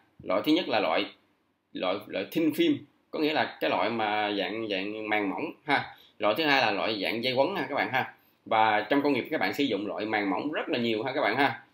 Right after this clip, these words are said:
Trước kia loại màng mỏng nó có nhiều, nhiều, ờ, điểm yếu,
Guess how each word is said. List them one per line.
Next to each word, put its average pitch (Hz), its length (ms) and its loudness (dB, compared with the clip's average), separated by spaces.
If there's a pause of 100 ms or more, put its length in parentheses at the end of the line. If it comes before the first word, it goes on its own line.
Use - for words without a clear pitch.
(120)
Trước 202 220 4
kia 151 200 6
loại 104 160 6
màng 107 180 2
mỏng 110 200 0
nó 160 80 -4
có 175 80 -4
nhiều, 123 240 2 (140)
nhiều, 104 360 -4
ờ, 95 400 -2 (100)
điểm 110 180 -2
yếu, 156 160 2